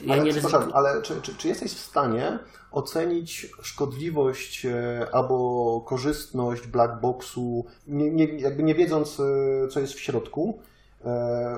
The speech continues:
Speaker 2: wracając znowu chociażby do Facebooka albo do, do, do rynków finansowych.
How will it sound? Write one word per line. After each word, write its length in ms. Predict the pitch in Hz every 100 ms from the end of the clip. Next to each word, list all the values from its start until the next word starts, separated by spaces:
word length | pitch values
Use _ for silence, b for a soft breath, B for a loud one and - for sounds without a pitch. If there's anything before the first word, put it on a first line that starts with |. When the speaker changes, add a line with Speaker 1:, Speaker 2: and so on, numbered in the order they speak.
| -
Speaker 2:
wracając 440 | 123 151 180 170
znowu 320 | 151 165 160
chociażby 400 | 156 156 143 139
do 400 | 131 135 131 131 131
Facebooka 880 | 135 120 113 151 151 147 143 143 135
albo 360 | 120 127 123 123
do, 340 | 120 117 117 117
do, 140 | 117
do 380 | 110 113 110 113 B B _ 127
rynków 340 | 131 135 123 120 -
finansowych. 760 | 117 113 110 - 101 98 -